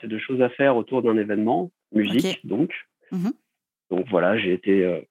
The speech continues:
Speaker 1: j'ai été sur des missions de communication et de promotion essentiellement, mais pas
Speaker 2: Mhm.
Speaker 1: que.
Speaker 2: D'accord. Ok.
Speaker 1: Voilà, ça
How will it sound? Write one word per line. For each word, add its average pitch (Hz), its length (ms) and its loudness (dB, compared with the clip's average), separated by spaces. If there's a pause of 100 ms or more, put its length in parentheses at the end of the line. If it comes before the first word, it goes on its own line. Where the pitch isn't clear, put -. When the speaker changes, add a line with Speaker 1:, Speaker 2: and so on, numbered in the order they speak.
(640)
Speaker 1:
j'ai 98 140 0
été 104 300 0 (500)
sur 113 180 2
des 110 160 2
missions 120 400 4
de 110 100 4
communication 139 840 4
et 120 60 0
de - 40 -6
promotion 131 580 -2
essentiellement, 127 760 0
mais 143 160 2
pas 110 140 0
Speaker 2:
Mhm. 107 100 -4
Speaker 1:
que. - 160 -8 (520)
Speaker 2:
D'accord. 214 380 -4 (180)
Ok. 113 60 -8
Speaker 1:
Voilà, 92 300 2 (100)
ça 120 140 2